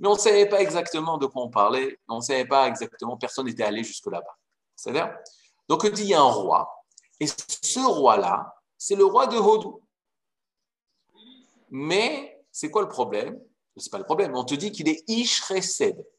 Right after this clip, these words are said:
que c'est un homme de toute bonté. Raoul et Romemo, il est digne de louange et de le, de le, de le grandir de son nom. Velatet Kavod Lishmo,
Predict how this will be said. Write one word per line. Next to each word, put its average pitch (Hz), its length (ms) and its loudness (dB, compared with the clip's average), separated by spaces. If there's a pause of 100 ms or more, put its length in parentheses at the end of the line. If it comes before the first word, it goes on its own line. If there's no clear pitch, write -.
(220)
que 143 80 -2
c'est 170 220 0
un 156 260 -2
homme 151 260 2
de 110 120 -6
toute 143 340 -10
bonté. 101 500 -6 (1000)
Raoul 254 540 8
et 262 120 2
Romemo, 180 540 2 (480)
il 170 320 -2
est 135 240 -2
digne 196 300 -4
de 139 100 2
louange 113 680 0
et 110 40 -16
de 107 120 -8
le, 107 100 -6
de 104 380 -8
le, 95 240 -10
de 101 100 -12
le 104 140 -10
grandir 143 560 0
de 101 80 -2
son 101 220 -10
nom. 147 180 -8 (320)
Velatet 185 560 0
Kavod 233 280 0
Lishmo, 202 540 -4